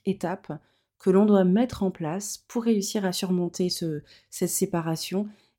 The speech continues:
et pouvoir faire le travail adapté de reconstruction personnelle. Ce job, ces étapes, ce sont des étapes qui vont se faire de manière naturelle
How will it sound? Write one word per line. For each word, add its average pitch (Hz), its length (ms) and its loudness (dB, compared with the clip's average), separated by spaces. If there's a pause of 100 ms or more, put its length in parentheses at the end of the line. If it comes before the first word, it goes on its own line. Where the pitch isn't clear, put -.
et 190 80 -2
pouvoir 202 300 2
faire 240 160 4
le 220 100 6
travail 185 380 0
adapté 175 580 0
de 180 220 0
reconstruction 175 800 -6
personnelle. - 480 -10 (1000)
Ce 208 240 2
job, 202 520 4
ces 190 420 0
étapes, 214 420 2
ce - 160 -2
sont 196 180 -4
des 196 140 2
étapes 233 280 0
qui - 160 -10
vont 180 120 -2
se 196 140 -6
faire 226 240 -2
de 208 80 4
manière 185 420 0
naturelle 190 640 0